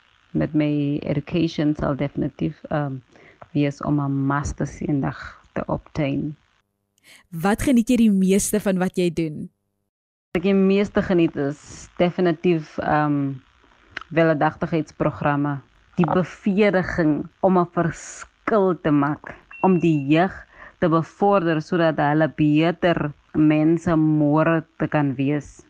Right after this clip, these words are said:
Speaker 1: Want 'n mens moet kan groei op 'n, 'n, 'n, 'n daglike basis, eh, waar jy seker raak, jy raak beter as die mens wat jy gister gewees het. Want jou enigste kompetisie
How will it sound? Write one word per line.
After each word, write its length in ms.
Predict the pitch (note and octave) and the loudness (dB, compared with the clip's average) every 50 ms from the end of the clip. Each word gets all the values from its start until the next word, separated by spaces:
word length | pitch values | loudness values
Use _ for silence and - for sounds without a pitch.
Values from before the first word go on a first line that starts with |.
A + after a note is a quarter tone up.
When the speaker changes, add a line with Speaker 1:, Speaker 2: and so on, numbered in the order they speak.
| _ _ | _ _
Speaker 1:
Want 240 | E3 E3 D#3+ D#3+ - | 0 0 0 -2 0
'n 100 | - D#3+ | 0 0
mens 360 | D#3 D3+ D#3+ F3 F3 E3 - | 0 2 0 -2 -2 -4 -4
moet 180 | - D#3+ D#3+ - | -4 -4 -4 -2
kan 200 | - D3+ C#3+ C#3+ | -6 -6 -6 -6
groei 680 | B2 - - - - A3 G#3 G3+ F#3+ E3+ D3+ C#3+ - - _ _ _ - - - _ _ _ | -10 -12 -16 -14 -10 -6 -4 -2 -2 -2 -2 -4 -8 -12 _ _ _ -20 -20 -20 _ _ _
op 200 | _ - D#3+ D#3+ - _ _ - - | _ -4 -4 -4 -6 _ _ -14 -8
'n, 60 | - | -4
'n, 240 | - D3 C#3+ D3 - - | -4 -4 -4 -6 -8 -6
'n, 460 | - D#3 - - - D3+ D3+ - - | -6 -6 -6 -4 -6 -6 -4 -4 -6
'n 100 | D#3+ C3 - _ _ | -6 -8 -10 _ _
daglike 540 | _ F#3 F3 F3 - F3 D#3+ D3+ D3 - D#3 | _ -2 -2 -2 -2 -2 -2 -2 -2 -2 -6
basis, 640 | C3 - D3+ D3 D3+ D#3 - - D#3 C#3+ C3 - _ _ _ _ _ _ _ _ _ _ | -2 0 0 0 0 -2 -4 -4 -4 -4 -4 -10 _ _ _ _ _ _ _ _ _ _
eh, 260 | - - D#3 D3+ D3 - - - - | -6 -4 -2 -2 -4 -6 -10 -14 -10
waar 260 | - D3 D3 D#3+ D#3 | -6 -2 -2 -2 -2
jy 160 | C#3 C#3 D#3+ | -2 -4 -6
seker 480 | D3 - - - F#3+ F#3 F3+ - F3+ E3 D#3+ C3+ | -6 -6 -4 -2 -2 -2 0 -2 -4 -4 -4 -4
raak, 280 | C#3 D3 C#3+ - - - _ _ _ _ _ _ _ _ _ _ | -4 -4 -4 -6 -12 -20 _ _ _ _ _ _ _ _ _ _
jy 140 | D#3 D#3 D#3 | 2 2 4
raak 320 | D3+ D3 D3+ - _ - D#3 - _ | 2 0 0 -4 _ -16 -16 -8 _
beter 400 | - D3+ E3+ F3 E3+ - F3 E3 | 0 2 2 2 2 0 -2 -2
as 220 | - F3 - D3 C3 | 0 -2 -2 -2 0
die 80 | D3 | 0
mens 300 | D3 D3 C#3+ D3 D3+ D3 | 0 2 2 0 -2 -2
wat 180 | - D3+ D3 - | -2 -4 -4 -4
jy 100 | - D3 | -6 -8
gister 380 | - - F3+ E3+ - - F3 D#3+ | -4 -4 -4 -4 -2 -4 -4 -4
gewees 340 | - D#3+ C#3 C3 C3+ C3+ - | -4 -6 -6 -6 -8 -8 -8
het. 180 | - D3 - - | -8 -10 -8 -6
Want 160 | - C#3+ C#3+ | -6 -4 -4
jou 100 | C#3 D3 - - | -4 -6 -8 -6
enigste 560 | - G#3 A#3+ A#3 A3 G#3 F#3 - - - E3+ | -2 0 2 2 2 0 0 -2 -4 -4 -2
kompetisie 720 | - E3 D3+ C3+ D3 - - D#3+ D#3 C#3 - D#3+ D3 | 0 -2 -2 -2 -4 -4 -2 -2 -2 -2 -2 -4 -6